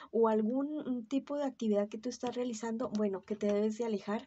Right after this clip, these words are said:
de esa situación porque la verdad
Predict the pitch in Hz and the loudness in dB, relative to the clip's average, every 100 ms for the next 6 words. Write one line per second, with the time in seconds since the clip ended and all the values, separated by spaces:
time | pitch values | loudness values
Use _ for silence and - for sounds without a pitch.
0 | - - - 208 220 220 254 285 311 302 | -14 -20 -8 4 4 4 -2 -2 0 2
1 | 262 262 262 262 269 294 285 214 180 190 | 2 0 2 0 0 -6 -2 -2 -2 -4
2 | 269 | -4